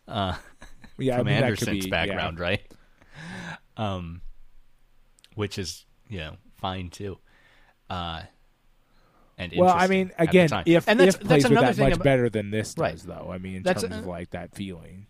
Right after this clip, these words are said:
Speaker 1: Given when this movie came out, that would be an interesting thing for Anderson to say in the way that he says it. And there are interesting things happening in this movie's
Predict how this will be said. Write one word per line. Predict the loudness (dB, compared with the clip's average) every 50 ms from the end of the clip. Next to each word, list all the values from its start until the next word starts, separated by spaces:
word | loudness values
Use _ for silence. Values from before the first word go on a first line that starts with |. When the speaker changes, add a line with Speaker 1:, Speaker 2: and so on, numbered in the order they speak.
| _ _ _ _ -20 _ -20 -20 _ _ -12 -6
Speaker 1:
Given | -2 0 0 2 2 0 0
when | 0 0 0
this | -2 -2 -2
movie | -2 -4 -2 -2 -4
came | -6 -6 -6 -6 -6 -6 -6
out, | -8 -8 -10 -12 _ _ _ _ _ _ _ _ _ _ _ _ -16
that | -10 -6 -6 -6 -4 -2
would | 0 0 0 0 0
be | -2 -4 -2
an | -4 -4
interesting | -8 -10 -12 -14 -14 -14 -12 -10 -10 -10 -12
thing | -10 -10 -10 -10 -10
for | -10 -10 -8 -8
Anderson | -8 -8 -8 -10 -10 -10 -10 -10 -10
to | -10
say | -12 -10 -10 -10 -10 -10 -12 -14 _ _ _ -4
in | -2 -2 0
the | 0 -2
way | -2 -2 -4 -4 -4 -6 -6 -8 -12 -16 -20 -20 -20 _ _ -14
that | -8 -4 -4 -4 -4
he | -6 -10
says | -10 -10 -10 -10 -10 -12
it. | -16 -18 _ _ _ _ _ _ _ _
And | -6 -4 -4 -2 0 0
there | 0 -2 0 0
are | 0 2 4 4 2 2
interesting | 2 0 0 -2 -4 -6 -4 -6 -6 -6
things | -6 -8 -10 -10 -8
happening | -8 -8 -8 -8 -8 -8 -10 -8
in | -8 -8 -8
this | -10 -10 -8
movie's | -6 -6 -4 -4 -2 -2 -2 -2 -2 -4 -8 -10 -14